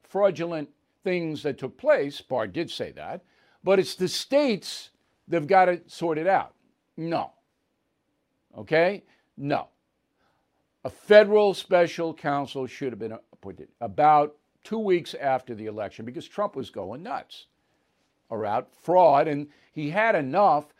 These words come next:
circumstantial evidence, Trump did, to squawk. I saw it. I would have squawked too if I had been Donald Trump. However,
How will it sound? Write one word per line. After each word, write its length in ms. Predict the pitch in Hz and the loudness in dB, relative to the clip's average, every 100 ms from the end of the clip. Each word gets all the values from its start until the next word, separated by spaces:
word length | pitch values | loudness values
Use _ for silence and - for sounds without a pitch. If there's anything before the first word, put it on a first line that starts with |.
| _ _ _ | _ _ _
circumstantial 1200 | - - 196 185 147 - - 269 277 - 113 | -12 -2 0 0 -6 -6 0 0 0 -4 -10
evidence, 720 | 90 76 76 67 _ - - _ _ _ _ _ _ _ | -10 -14 -20 -20 _ -20 -20 _ _ _ _ _ _ _
Trump 300 | - 117 - | -6 -6 -8
did, 320 | 98 69 110 _ _ | -14 -14 -20 _ _
to 100 | 254 | -12
squawk. 540 | - 339 359 - - _ _ _ _ _ _ _ _ | -8 -6 -6 -10 -18 _ _ _ _ _ _ _ _
I 60 | 214 | -8
saw 300 | - 320 113 | -4 -2 -2
it. 120 | 80 _ _ | -6 _ _
I 100 | 160 | 2
would 160 | 214 226 | 4 2
have 80 | 185 | -2
squawked 380 | - 196 - | -2 -2 -2
too 260 | - 285 139 _ _ _ _ _ _ _ _ | -10 -10 -10 _ _ _ _ _ _ _ _
if 160 | 127 - | -14 -4
I 160 | 117 | -4
had 140 | 104 95 | -4 -8
been 160 | 92 | -10
Donald 320 | 92 82 78 82 | -12 -14 -16 -16
Trump. 240 | - 71 _ _ _ _ _ _ _ | -16 -16 _ _ _ _ _ _ _
However, 400 | 139 208 226 | -2 0 0